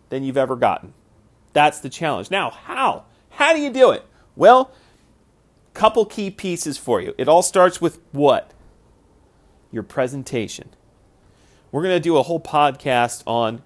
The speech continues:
your presentation. It's probably the most overlooked piece of realtors and lenders. I bet if you're a realtor or a lender and I say, "Hey, when's the last time you updated your presentation?"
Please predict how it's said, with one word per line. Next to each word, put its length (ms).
your 120
presentation. 720
It's 120
probably 340
the 120
most 460
overlooked 720
piece 560
of 400
realtors 500
and 140
lenders. 480
I 140
bet 180
if 140
you're 200
a 40
realtor 440
or 160
a 60
lender 260
and 80
I 80
say, 200
"Hey, 120
when's 200
the 40
last 300
time 180
you 80
updated 320
your 100
presentation?" 760